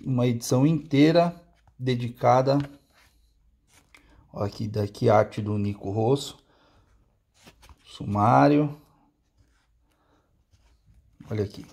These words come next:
a primeira história é ilustrada aí pelo mestre Nico Rosso. Número seis, olha que capa do Ofeliano. Aí a partir aí daqui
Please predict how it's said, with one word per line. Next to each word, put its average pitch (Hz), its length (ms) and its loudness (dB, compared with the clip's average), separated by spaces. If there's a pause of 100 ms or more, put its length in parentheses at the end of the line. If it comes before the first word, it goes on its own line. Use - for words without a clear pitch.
(100)
a - 80 -16
primeira 110 380 -4
história 127 580 2
é 127 260 4 (720)
ilustrada 110 640 0
aí 107 100 -2
pelo 117 240 -2
mestre 120 720 -2 (960)
Nico 123 640 0
Rosso. 147 580 2 (3250)
Número 147 360 6
seis, 160 640 2
olha 143 260 4
que - 440 -14
capa 151 560 6
do 135 180 0
Ofeliano. 165 960 2 (560)
Aí 120 240 -6
a 123 60 2
partir 170 680 2
aí 139 280 6
daqui 135 680 0